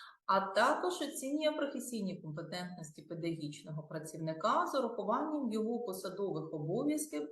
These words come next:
і вимог професійного стандарту за наявності такого стандарту. Зокрема, у професійному стандарті вчителя кваліфікаційні вимоги до вчителів,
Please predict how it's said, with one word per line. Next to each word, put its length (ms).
і 200
вимог 520
професійного 760
стандарту 760
за 200
наявності 680
такого 360
стандарту. 520
Зокрема, 760
у 100
професійному 580
стандарті 640
вчителя 560
кваліфікаційні 960
вимоги 520
до 200
вчителів, 680